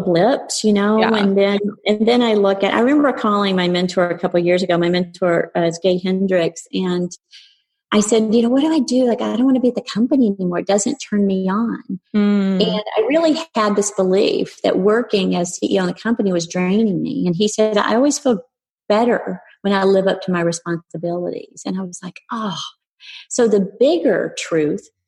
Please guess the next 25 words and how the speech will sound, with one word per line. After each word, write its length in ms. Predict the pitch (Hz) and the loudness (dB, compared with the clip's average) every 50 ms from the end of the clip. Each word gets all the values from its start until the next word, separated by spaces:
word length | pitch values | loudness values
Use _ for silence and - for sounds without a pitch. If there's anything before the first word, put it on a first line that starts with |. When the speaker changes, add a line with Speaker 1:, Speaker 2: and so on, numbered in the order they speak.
| _ _ _ - 214 | _ _ _ -2 0
Speaker 1:
was 100 | 202 196 | 2 2
Speaker 2:
Yeah. 100 | 185 196 | 2 0
Speaker 1:
while, 460 | 202 202 208 214 214 214 208 202 196 - - - - - | 0 0 0 0 0 0 0 0 -2 -4 -4 -4 0 0
it 80 | 202 | 2
was 120 | 196 196 - | 2 2 2
the 100 | 196 190 | 0 0
way 200 | 180 208 247 302 311 | 2 2 2 2 2
I 120 | 269 208 | 2 0
was 140 | 180 175 - | 0 -2 -2
operating 460 | - - 180 175 170 175 165 160 160 | -4 -4 -4 -4 -2 0 0 0 0
with 100 | 156 156 160 | 0 0 -2
them 100 | 165 160 | -2 -2
in 100 | 160 160 | -2 -4
my 80 | 156 | -6
company, 460 | 156 - 160 151 - _ - 165 151 | -6 -6 -6 -6 -6 _ -6 -4 -4
because 200 | 156 165 185 160 | -2 -2 -2 -2
the 140 | - 175 165 - 240 | -2 -4 -2 0 0
bigger 220 | 302 320 349 269 - - - | 2 2 2 0 -2 -2 -2
truth 240 | 185 175 170 165 175 | -2 0 0 0 0
is 120 | 175 170 - | 0 0 0
that 80 | 185 | 0
I 140 | 185 180 175 | 0 0 0
did 300 | 165 170 - 240 285 277 | 0 2 2 4 4 4
want 180 | 247 208 180 170 | 2 0 0 -2
to 80 | 165 | -4